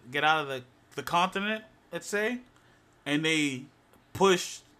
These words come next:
Africans first and left white people there,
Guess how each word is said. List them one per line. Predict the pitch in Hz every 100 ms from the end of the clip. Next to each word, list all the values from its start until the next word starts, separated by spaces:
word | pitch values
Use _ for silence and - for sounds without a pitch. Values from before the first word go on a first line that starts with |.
| _ _ -
Africans | 139 165 180 185 170
first | - - 175 302 - - - _ _ _ _
and | 143 143
left | 156 165 -
white | 123 156 165
people | 185 175 175
there, | 160 180 240 302